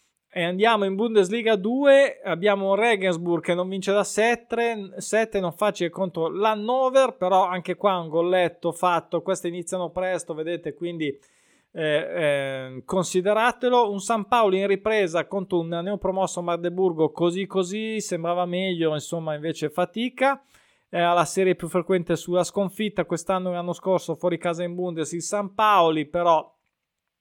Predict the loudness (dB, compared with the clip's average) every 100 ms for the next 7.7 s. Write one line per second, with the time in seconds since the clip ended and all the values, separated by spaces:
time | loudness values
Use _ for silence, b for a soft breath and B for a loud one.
0 | _ _ _ -14 -4 4 4 6 4 4
1 | 4 2 -2 -2 -2 -2 0 2 2 0
2 | -2 b b b b b -2 6 6 8
3 | 4 2 -2 0 0 0 0 2 0 -2
4 | -14 -8 -4 -4 -6 -14 -12 -10 -4 -2
5 | -2 -2 -2 0 0 0 2 0 2 0
6 | 0 2 2 2 -4 -2 -4 -2 -2 -2
7 | -4 -10 -4 0 0 0